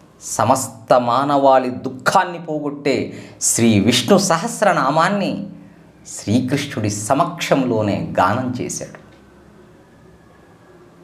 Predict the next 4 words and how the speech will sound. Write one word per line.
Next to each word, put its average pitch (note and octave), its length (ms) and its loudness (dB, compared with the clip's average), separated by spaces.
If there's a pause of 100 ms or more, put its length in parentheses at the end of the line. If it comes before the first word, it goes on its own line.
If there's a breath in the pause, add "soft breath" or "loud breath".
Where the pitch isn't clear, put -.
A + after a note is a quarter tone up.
(920)
తత్ఫలితంగానే F#2+ 920 0 (840 loud breath)
ఆ F#2 120 4 (180)
పరమాత్ముడు C3+ 720 2 (120)
సంతసించి D#3+ 680 -2